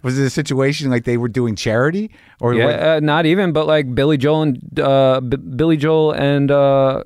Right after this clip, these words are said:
Speaker 2: Tony Bennett put out an album together while I was in school, and we used to, like, go with them to Good Morning America to, like, help promote this C D and whatnot.
Speaker 1: Oh, really?
Speaker 2: They'd be like, "The kids from Frank Sinatra School of the Arts," and then we'd go fucking skip and smoke weed in Central Park, man.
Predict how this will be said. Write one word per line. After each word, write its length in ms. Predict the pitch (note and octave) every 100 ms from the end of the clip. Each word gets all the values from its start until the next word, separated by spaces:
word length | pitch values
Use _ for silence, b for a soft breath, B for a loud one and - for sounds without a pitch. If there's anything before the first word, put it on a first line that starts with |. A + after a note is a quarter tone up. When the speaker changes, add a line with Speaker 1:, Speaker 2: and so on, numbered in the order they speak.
| -
Speaker 2:
Tony 240 | - D3+ C#3+
Bennett 240 | D#3+ F#3
put 160 | C#3 C#3+
out 220 | C#3 C3
an 100 | A#2+
album 300 | C3 E3 C#3
together 320 | C3 B2+ B2
while 160 | B2+ B2
I 40 |
was 140 | A#2+
in 160 | B2 A#2+
school, 320 | - - B2
and 100 | A#2+
we 80 | B2+
used 260 | C#3 C3+ -
to, 120 | C3+
like, 280 | C3+ A#2+ A2
go 340 | B2 C3+ C3+ C#3
with 180 | C#3 B2+
them 220 | C3 C3+
to 100 | B2+
Good 180 | B2 C3
Morning 300 | C3 C3+ C3
America 460 | C3 C3+ B2+ C3
to, 100 | A#2+ -
like, 360 | C#3 C3 B2
help 220 | A#2 B2+ -
promote 360 | C3+ C3 B2+
this 120 | C#3
C 220 | - C#3+ C3
D 180 | C3+
and 100 | C3
whatnot. 240 | C3 E3+ F3
Speaker 1:
Oh, 60 |
really? 140 | A#3 C4+
Speaker 2:
They'd 100 | D3+
be 80 | F#3
like, 160 | F#3+
"The 80 | B3+
kids 300 | C#4 D4 -
from 140 | C4+
Frank 260 | B3+ D4 C#4
Sinatra 260 | B3+ C#4 G#3
School 220 | B3 C#4+
of 60 |
the 60 | C4+
Arts," 240 | C#4+ B3+ A3 B F#3+
and 80 | -
then 100 | D3+
we'd 200 | D3 C3+
go 120 | C#3+
fucking 300 | C3 D3 D#3
skip 380 | C3 - D3 C#3+
and 80 | C3
smoke 260 | D3+ C#3+ C#3+
weed 180 | C#3+
in 100 | C#3
Central 280 | C3+ C#3+ C3
Park, 300 | C3+ C#3+ C#3
man. 260 | A#2 A#2